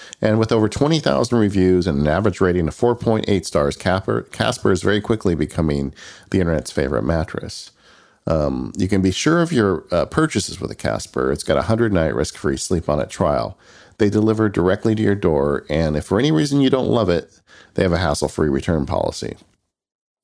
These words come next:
We, uh, you know, we got one for free when they first started sponsoring us years ago.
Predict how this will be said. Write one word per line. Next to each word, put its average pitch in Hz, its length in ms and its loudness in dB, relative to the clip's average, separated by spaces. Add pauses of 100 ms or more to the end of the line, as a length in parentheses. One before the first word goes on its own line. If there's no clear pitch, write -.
(120)
We, 98 320 2
uh, 76 180 2
you 98 120 2
know, 90 120 2
we 101 180 2
got 101 300 0
one 67 240 0
for 87 160 -2
free 65 380 0
when 78 120 -2
they 69 80 -2
first - 200 -6
started 64 200 0
sponsoring 67 480 -2
us 55 140 -8
years 76 240 -2
ago. - 340 -8